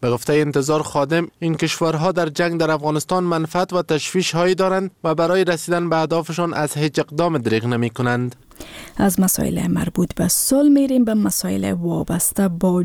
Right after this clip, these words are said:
Speaker 2: جنگ و بیانات مقامات نظامی افغان در مورد تحولات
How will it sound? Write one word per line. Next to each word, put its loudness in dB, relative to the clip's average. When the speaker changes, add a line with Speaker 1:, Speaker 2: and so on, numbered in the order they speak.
Speaker 2:
جنگ 4
و 2
بیانات 4
مقامات 0
نظامی 2
افغان 4
در 2
مورد -2
تحولات -2